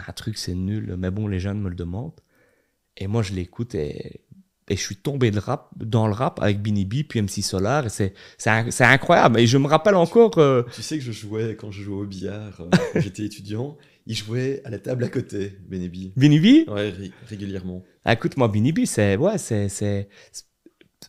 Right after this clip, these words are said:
Speaker 1: c'est le, Binibi, euh, c'est la révélation. Pour moi, quand je l'entends la première fois, c'est
Speaker 2: C'est lui qui
Speaker 1: incroyable de
Speaker 2: lance
Speaker 1: dire
Speaker 2: le
Speaker 1: ça.
Speaker 2: rap, euh, en
Speaker 1: C'est
Speaker 2: Belgique,
Speaker 1: lui qui
Speaker 2: hein,
Speaker 1: lance
Speaker 2: je
Speaker 1: le rap
Speaker 2: pense,
Speaker 1: en
Speaker 2: ouais.
Speaker 1: Belgique et même, et même, et même en France, parce que Binibi est connu avant I A M et N T M.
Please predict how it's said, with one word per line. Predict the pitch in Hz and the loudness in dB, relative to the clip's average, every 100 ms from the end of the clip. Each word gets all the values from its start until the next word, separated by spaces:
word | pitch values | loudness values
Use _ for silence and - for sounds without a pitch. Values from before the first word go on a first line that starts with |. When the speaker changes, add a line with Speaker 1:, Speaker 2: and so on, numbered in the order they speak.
| 101 - - | -16 -14 -10
Speaker 1:
c'est | - 170 170 | 2 6 8
le, | 156 - | 6 0
Binibi, | 117 143 196 190 156 175 214 277 - - | 2 6 8 6 6 4 4 4 2 4
euh, | 120 117 107 - | 4 6 4 0
c'est | - 123 | -2 2
la | 120 | 2
révélation. | 117 156 147 123 - 98 95 _ _ - | 4 4 4 2 0 -8 -10 _ _ -8
Pour | 117 | -2
moi, | 135 160 | -2 0
quand | 131 113 | 2 2
je | - | 4
l'entends | 156 180 185 175 | 4 4 2 -2
la | 131 | -2
première | 127 110 107 | -2 -4 -2
fois, | 156 117 - | -2 -4 -4
c'est | 82 | 0
Speaker 2:
C'est | |
lui | 107 | 0
qui | 117 | 4
Speaker 1:
incroyable | 156 170 139 | 4 6 4
de | |
Speaker 2:
lance | 120 | 2
Speaker 1:
dire | 123 | 2
Speaker 2:
le | 120 | 4
Speaker 1:
ça. | - | 4
Speaker 2:
rap, | 147 | 2
euh, | 98 | -2
en | 92 | -6
Speaker 1:
C'est | 90 | 2
Speaker 2:
Belgique, | 120 143 | 4 6
Speaker 1:
lui | 196 | 4
qui | 151 | 6
Speaker 2:
hein, | |
Speaker 1:
lance | 127 120 | 6 6
Speaker 2:
je | 127 | 4
Speaker 1:
le | |
rap | 123 160 | 4 4
Speaker 2:
pense, | 123 | 4
Speaker 1:
en | |
Speaker 2:
ouais. | 113 | 2
Speaker 1:
Belgique | - 98 | 0 -2
et | 98 | -2
même, | 101 101 101 - - - | 0 0 -2 -10 -20 -6
et | 101 | -2
même, | 104 101 101 - | 0 0 -2 -4
et | 98 | -4
même | 98 104 | -2 -2
en | 120 | -2
France, | - - 208 - | -2 0 0 0
parce | 98 | -4
que | - 104 - - - | -4 -6 -8 -16 -2
Binibi | 117 110 107 160 185 | 0 2 2 2 4
est | 117 | 4
connu | - 113 156 | 2 2 2
avant | 92 101 135 123 | 2 2 2 2
I | 107 123 | 4 4
A | |
M | 143 | 2
et | 101 | 0
N | 92 | -2
T | 90 147 | -2 -2
M. | 208 | -2